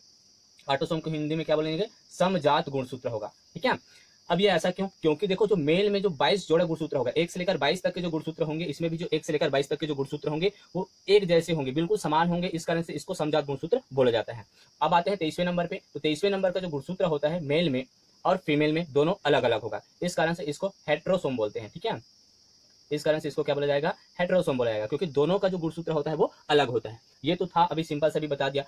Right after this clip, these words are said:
हेटेरोसोम को हिंदी में क्या बोलेंगे? विषम जात बोल देंगे, ठीक है, विषम जात। और कई प्रकार की इसको ये भी बोला जाता है कि जो ऑटोसोम होता है उसको अलैंगिक गुणसूत्र बोला जाता है और हेटेरोसोम को लैंगिक गुणसूत्र बोला जाता है। क्यों लैंगिक गुणसूत्र बोलेंगे इसको? क्योंकि यही जो गुणसूत्र है तेईसवें नंबर का वो क्या निर्धारित करता है?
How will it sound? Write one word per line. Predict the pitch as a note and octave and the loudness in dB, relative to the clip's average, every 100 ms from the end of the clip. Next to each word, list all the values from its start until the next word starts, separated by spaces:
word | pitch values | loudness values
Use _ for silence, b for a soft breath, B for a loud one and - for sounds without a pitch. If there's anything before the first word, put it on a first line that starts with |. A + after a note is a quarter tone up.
| B | B
हेटेरोसोम | - D3 G3 F#3 | -2 0 2 0
को | F#3 | 0
हिंदी | E3+ E3 | 0 0
में | E3 | 0
क्या | D#3 | 0
बोलेंगे? | D#3 D#3+ G3+ - D3+ | 0 0 -4 -6 -4
विषम | E3 D#3+ D3 | 0 0 2
जात | B2+ A2+ | 2 2
बोल | A2+ | -2
देंगे, | A2 A2 | -2 -6
ठीक | G#2 D#3+ | -6 -2
है, | B3 C3 _ _ _ _ C3 | -2 -4 _ _ _ _ -10
विषम | B2+ D3 | -4 0
जात। | C#3 C#3+ | 0 0
और | B2 | 0
कई | D#3 D#3+ | -2 0
प्रकार | D#3 D3+ C#3+ | -2 0 0
की | D3 | -2
इसको | C#3+ F3 | -6 -6
ये | E3 D#3 | -2 0
भी | |
बोला | D3+ C#3 | 2 2
जाता | B2+ C#3 | 0 -2
है | D#3 A#3 b _ | -6 -8 b _
कि | |
जो | D3+ | -4
ऑटोसोम | C3 - D#3 D#3+ | 0 0 0 -2
होता | D3 D3+ | 0 0
है | |
उसको | D3+ F3+ | 0 -2
अलैंगिक | - E3+ E3 D#3+ | 0 0 2 0
गुणसूत्र | D3 C#3+ C#3+ D3 | -4 -4 -2 0
बोला | C#3+ | 2
जाता | C#3+ F3+ | 2 0
है | F#3+ | -2
और | B2+ | -2
हेटेरोसोम | C#3 C#3 C3+ C3 | -2 -2 -2 0
को | G#3 C#4 B B | 0 0 B B
लैंगिक | D3+ D3+ C#3+ | 2 4 2
गुणसूत्र | B2 A#2 A#2 | -2 -6 -6
बोला | G#2 G#2 | -4 -4
जाता | G2 | -6
है। | A2+ _ - | -12 _ 0
क्यों | E3+ | 2
लैंगिक | E3 E3 | 2 0
गुणसूत्र | D#3+ E3 E3 | -2 -2 0
बोलेंगे | E3 D#3+ E3 | 2 2 -2
इसको? | D#3+ G#3 - | -2 -6 -4
क्योंकि | - D3 E3+ | 0 0 0
यही | C3+ D3+ | 0 0
जो | F#3 F3 | 0 -2
गुणसूत्र | D#3 D#3+ D#3+ | -4 -4 -2
है | D#3+ | 0
तेईसवें | D3 C3+ D3+ | -2 0 -2
नंबर | C#3+ C3+ | 0 -2
का | E3+ - | -2 -4
वो | C#3 | -4
क्या | C#3+ D3 | 0 0
निर्धारित | D3+ C#3+ D3+ | 0 -4 -2
करता | D3+ D#3 | -2 0
है? | A3 | -2